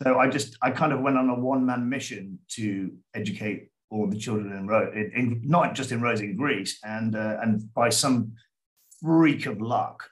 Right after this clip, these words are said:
my book got, uh, taken up by the Greek Animal Welfare Association,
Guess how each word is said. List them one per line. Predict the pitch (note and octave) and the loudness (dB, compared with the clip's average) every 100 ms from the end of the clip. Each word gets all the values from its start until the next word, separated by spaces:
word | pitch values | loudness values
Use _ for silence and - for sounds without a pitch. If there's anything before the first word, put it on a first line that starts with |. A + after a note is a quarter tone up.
| _ | _
my | C3+ A#2+ G#2+ | -6 -4 -2
book | A2 C3+ - | -2 -2 -2
got, | B2 A2 - _ _ _ - | -4 -4 -6 _ _ _ -14
uh, | G2+ G2 | -6 -4
taken | F#2+ B2+ B2 A2+ | -2 -2 0 0
up | A2 | 0
by | G#2+ | -2
the | G#2 | -4
Greek | G2 A2 - | -4 -4 -4
Animal | A2 G2+ G#2+ | -4 -2 0
Welfare | B2 G#2 | 0 0
Association, | F#2+ G#2 G2 F#2+ F#2 F2 | -4 -4 -4 -6 -10 -12